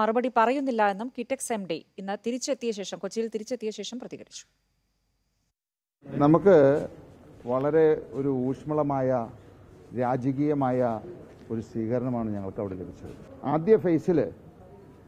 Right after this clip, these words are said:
Speaker 2: ആയിരം കോടി രൂപയുടെ നിക്ഷേപം ആണ് ഞങ്ങൾ ഉദ്ദേശിക്കുന്നത്. അപ്പം അതിനുശേഷമായിരിക്കും കൂടുതൽ നിക്ഷേപം വേണമോ മറ്റേതെങ്കിലും നിക്ഷേപങ്ങൾ വേണമോ എന്നുള്ള കാര്യങ്ങളെപ്പറ്റി ഒരു തീരുമാനമെടുക്കുകയുള്ളൂ. ഞാൻ ഏറ്റവും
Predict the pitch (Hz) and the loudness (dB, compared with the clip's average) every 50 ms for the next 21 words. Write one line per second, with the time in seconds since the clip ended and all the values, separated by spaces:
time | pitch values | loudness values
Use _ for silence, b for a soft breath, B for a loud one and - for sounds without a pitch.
0 | - - - - - - - - 123 131 147 160 170 165 180 180 165 - 160 151 | -20 -20 -20 -20 -20 -20 -10 -6 -2 2 4 4 4 4 2 0 4 6 6 6
1 | 151 160 147 147 135 139 139 135 135 147 151 - - - - - 135 123 - - | 6 6 4 4 4 4 4 4 4 2 0 0 -4 -10 -8 -6 -6 -6 -4 -2
2 | - 143 135 127 139 151 160 - - - - - - - - - - - - - | 0 0 0 0 0 -4 -6 -8 -14 -20 -20 -20 -20 -20 -20 -20 -20 -20 -20 -20
3 | - - - - - - - - - - - - - - 139 139 143 143 139 135 | -20 -20 -20 -20 -20 -20 -20 -20 -20 -20 -20 -20 -12 -6 -4 -2 0 2 2 2
4 | 135 131 131 113 123 117 117 - 104 107 101 95 82 - - - - - - - | 0 0 0 0 -2 -4 -4 -6 -8 -8 -8 -8 -10 -12 -16 -20 -20 -20 -20 -20
5 | - - - - - 135 127 127 160 180 165 - 175 156 147 156 196 175 170 165 | -20 -20 -20 -6 -2 0 0 0 0 -2 0 2 2 2 2 0 0 0 0 0
6 | 160 156 147 165 165 151 - 147 143 151 151 170 170 175 160 151 135 - 160 151 | 0 0 0 -2 -4 -2 -2 -2 -2 0 0 0 0 0 0 -2 -2 0 -2 0
7 | 143 160 156 147 143 139 139 139 143 156 - - - - - - - - - - | 0 0 0 0 0 0 0 -2 -2 -4 -6 -10 -14 -18 -18 -18 -16 -16 -14 -10
8 | - 120 127 127 - 160 156 151 151 147 151 151 143 135 - - 147 131 139 143 | -6 -6 -4 -2 2 4 6 6 6 6 4 2 0 -2 0 0 2 2 2 2
9 | 143 143 143 127 127 131 131 135 147 160 - - - - - - - - - - | 2 2 2 2 2 2 0 0 -2 -2 -6 -12 -18 -20 -20 -20 -18 -18 -16 -16
10 | - - - - - - 165 165 170 165 165 147 147 143 139 147 147 151 156 147 | -16 -18 -14 -4 2 2 4 4 4 2 2 4 4 4 4 4 4 4 2 4
11 | 123 143 123 120 160 175 330 - - - - - - - - - 143 127 113 131 | 4 2 0 2 -2 -2 -2 -6 -12 -16 -20 -20 -20 -18 -6 -4 -4 -2 0 2
12 | 127 120 123 123 127 127 123 117 101 101 87 - 95 85 78 64 - - - - | 2 2 2 2 2 2 2 2 0 -2 -4 -4 -6 -6 -6 -8 -12 -20 -20 -8
13 | - - 147 160 175 180 180 180 165 151 151 139 - - 190 196 202 202 | -4 -2 0 2 2 2 2 4 4 4 4 4 4 6 6 6 6 4